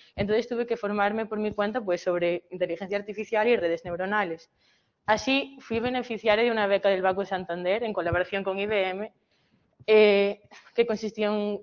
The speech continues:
en un curso que estuve realizando todo el verano y que incluía, pues, temas de inteligencia artificial o ciberseguridad. También estuve creando un blog muy interesante con posts sobre deep learning, redes neuronales y topología.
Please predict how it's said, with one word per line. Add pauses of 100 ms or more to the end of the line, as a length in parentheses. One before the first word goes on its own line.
en
un
curso
que
estuve
realizando
todo
el
verano (460)
y
que
incluía,
pues,
temas
de
inteligencia
artificial
o
ciberseguridad. (520)
También
estuve
creando
un
blog
muy
interesante
con
posts
sobre (380)
deep
learning,
redes
neuronales
y
topología.